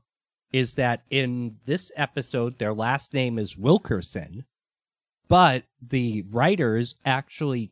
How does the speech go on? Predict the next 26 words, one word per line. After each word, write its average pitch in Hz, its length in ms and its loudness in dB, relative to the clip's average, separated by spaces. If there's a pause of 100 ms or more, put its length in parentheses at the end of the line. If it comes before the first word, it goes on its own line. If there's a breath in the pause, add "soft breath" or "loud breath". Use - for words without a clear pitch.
changed 180 760 2
it 117 140 0 (100)
after 151 460 2
this 120 300 0
episode, 113 720 0 (600)
and 127 500 2
you 127 200 -4
don't 147 440 4
actually 139 540 2
know 127 260 6
what 143 240 4
their 120 140 0
last 117 460 0
name 143 320 4
is 95 340 -2 (120)
until 117 340 2
the 113 160 -2
last 120 480 0
episode 113 720 2 (320 soft breath)
when, 120 480 2 (180)
um, 110 300 0
I 123 120 -2
think 147 240 2
it's 120 200 0 (180)
Francis's, 131 960 2
uh, 104 380 2